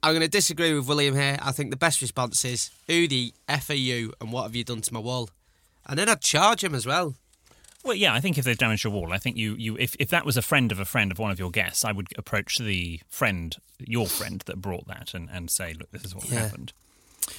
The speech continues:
Speaker 2: Uh, right.
Speaker 1: I
Speaker 2: Okay.
Speaker 1: once, did I tell you?
Speaker 2: Hmm.
Speaker 1: At a party, and I got so drunk, I fell asleep on my mate's sofa, and I slept walked.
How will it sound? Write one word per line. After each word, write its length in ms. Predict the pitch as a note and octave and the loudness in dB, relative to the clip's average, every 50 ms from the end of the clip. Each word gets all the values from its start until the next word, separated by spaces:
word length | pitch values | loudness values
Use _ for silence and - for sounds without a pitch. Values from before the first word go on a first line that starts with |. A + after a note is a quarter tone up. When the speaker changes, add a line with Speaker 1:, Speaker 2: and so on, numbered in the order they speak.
| - - - - - - - | -16 -18 -18 -18 -18 -6 0
Speaker 2:
Uh, 280 | - B2+ B2+ B2 B2 B2+ - | 4 4 6 6 6 4 4
right. 220 | E3+ G#3 C3 - - | 2 2 2 4 4
Speaker 1:
I 160 | G3+ A3 C4 | 4 6 6
Speaker 2:
Okay. 80 | B3+ A3+ | 4 4
Speaker 1:
once, 240 | C4+ C4 A3+ G3 - | 2 2 2 0 -2
did 120 | - G#3+ | -2 -2
I 40 | A3 | -2
tell 260 | G#3+ - - A#3 A#3+ A3 | -2 0 2 2 2 2
you? 140 | E3+ C3+ A2+ A#2 - - - - - - - - - - - _ - - _ _ _ - | 0 -2 -6 -10 -12 -14 -18 -20 -20 -20 -20 -20 -20 -20 -20 _ -20 -20 _ _ _ -6
Speaker 2:
Hmm. 220 | A2+ G2 F#2 G2+ - - _ | -4 -4 -2 -4 -6 -8 _
Speaker 1:
At 140 | C#3+ D3 - | -6 -4 -4
a 40 | C#3 | -4
party, 600 | - - D3+ D#3 D#3+ D3+ - - - - - - - _ _ _ _ _ _ | -2 0 4 6 6 6 4 2 -4 -12 -14 -16 -20 _ _ _ _ _ _
and 340 | - B2 A#2+ A#2+ A#2 A2+ - - - _ | -6 -4 -2 -2 -4 -4 -6 -10 -8 _
I 60 | C3+ | -4
got 160 | C3 D3+ - | -2 0 0
so 220 | - - D#3 D#3 D#3+ | 2 2 2 2 2
drunk, 240 | C#3 C3+ B2 G#2+ - | 0 -2 -4 -4 -6
I 60 | - B2+ | -8 -6
fell 160 | - C3 B2+ | -6 -4 -4
asleep 320 | A#2+ - C3 A#2+ A2+ - | -4 -4 -4 -6 -6 -8
on 60 | A#2 A2+ | -8 -8
my 60 | A2 | -6
mate's 280 | A2+ A#2 A#2 A#2 - - | -6 -8 -8 -6 -6 -6
sofa, 500 | - B2+ C3 C3+ C3 - - - - - _ _ _ _ _ _ - | -4 -2 -4 -4 -4 -6 -10 -12 -14 -16 _ _ _ _ _ _ -6
and 340 | B2+ A#2 A#2 A#2 A2 G#2 - - | -4 -4 -4 -4 -6 -10 -8 -6
I 140 | - B2 A#2 | -4 -4 -2
slept 400 | A2 - - C#3+ C#3+ - - - | 0 -2 -2 -2 -4 -6 -10 -14
walked. 560 | - - - - A#2 - _ _ - - - | -14 -12 -12 -10 -12 -14 _ _ -20 -20 -20